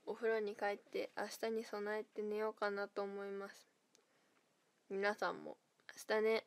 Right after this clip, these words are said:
握手会に来られる方はぜひ六十六番レーン「押し増しか」なので、あの、大竹の、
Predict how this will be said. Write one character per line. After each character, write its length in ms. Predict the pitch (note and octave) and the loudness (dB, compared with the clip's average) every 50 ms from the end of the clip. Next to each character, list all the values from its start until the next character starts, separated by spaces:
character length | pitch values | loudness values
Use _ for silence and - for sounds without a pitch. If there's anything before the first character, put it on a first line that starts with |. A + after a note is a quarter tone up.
| _ - - | _ -10 -10
握 200 | A3 - - - | -8 -6 -4 -2
手 100 | C#4 C4+ | 2 6
会 180 | - C#4 C#4 C#4 | 8 8 8 8
に 100 | C#4 C#4 | 4 2
来 140 | - B3 | 2 4
ら 100 | C4 C#4 | 6 8
れ 120 | C#4+ C#4+ C4+ | 8 8 8
る 100 | B3 A#3+ | 6 4
方 260 | - A3 G#3+ - G#3 | 2 0 2 4 2
は 60 | G3+ G3 | 4 6
ぜ 140 | G#3+ A3 | 6 4
ひ 140 | A#3+ B3 G#3+ | 6 6 4
六 260 | G3+ G3 G3 - G#3 | 2 2 2 2 2
十 160 | G#3 G#3 G#3 G3+ | 4 6 4 4
六 260 | G#3 G3+ - G#3 G3 | 4 2 -2 0 2
番 280 | G#3 G3+ G3+ G3+ G3 | 4 4 4 4 2
レ 180 | G3+ G3+ G3 F#3+ | 0 0 0 -2
ー 40 | F#3 | -4
ン 60 | - _ _ _ _ - - - - - - - - - | -8 _ _ _ _ -20 -20 -20 -20 -20 -20 -20 -14 -10
「押 140 | - G3 - | -8 -2 2
し 80 | - A3 | 4 6
増 160 | G#3+ G#3+ A3 | 6 6 4
し 160 | - - - | 2 -2 -2
か」 280 | - - A3 G#3+ - - _ _ _ _ _ - | 4 8 10 10 8 8 _ _ _ _ _ 0
な 160 | - G#3 G#3+ G3+ | 4 6 6 8
の 180 | G3+ F#3+ F#3 | 6 6 4
で、 140 | F#3+ - - _ _ _ _ _ _ _ _ _ _ _ _ _ _ _ - | 2 -2 -6 _ _ _ _ _ _ _ _ _ _ _ _ _ _ _ 0
あ 140 | G#3 G3+ - | 0 2 2
の、 100 | G3 F#3+ - - - - - _ _ _ - | 0 -2 -6 -8 -16 -20 -20 _ _ _ 0
大 160 | - G#3 G3+ | 0 0 2
竹 300 | - G#3+ G#3+ - G#3+ G#3 | 0 -2 0 0 2 2
の、 240 | G3+ G3 G3+ G3+ | 2 0 -2 -4